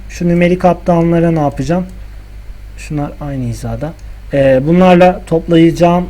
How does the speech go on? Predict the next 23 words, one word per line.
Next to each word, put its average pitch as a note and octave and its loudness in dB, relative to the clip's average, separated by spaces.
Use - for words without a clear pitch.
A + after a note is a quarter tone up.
sayı D#3+ -2
bir E3 2
ve E3 2
sayı D#3+ -2
iki D#3+ -2
değerlerini C3+ 2
çağıracağım. F#3+ 2
Bir A#3 0
de F#3 2
buton G3 0
olacak. D#3+ 0
Butonda E3+ 0
tetikleme E3+ -2
işlemi E3+ -2
yapacak. D3+ -4
Ne F3+ 0
olsun D3+ 0
ismi? D#3+ -6
Hesaplı D3+ -2
olsun. C#3+ -2
Bu F#3 -4
da C3+ 2
hesaplama D3 0